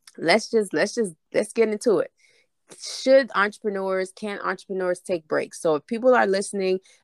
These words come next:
and they're like, "Well, I'm an entrepreneur, I'm still not really sure," that works for you. But what would you say for,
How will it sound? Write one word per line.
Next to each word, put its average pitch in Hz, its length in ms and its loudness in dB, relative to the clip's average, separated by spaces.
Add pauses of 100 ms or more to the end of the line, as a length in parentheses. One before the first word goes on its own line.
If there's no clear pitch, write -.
and 147 140 -2
they're 165 120 6
like, 160 240 2
"Well, 214 120 -4
I'm 254 140 -2
an 240 80 -4
entrepreneur, 220 720 -2
I'm 202 120 -4
still 254 340 -2
not 226 260 -2
really 208 180 -6
sure," 208 320 4
that 233 220 6
works 247 220 6
for 190 100 -6
you. 185 280 -2
But 156 160 4
what 214 200 6
would 208 160 0
you 202 80 -4
say 180 360 2 (500)
for, 170 360 2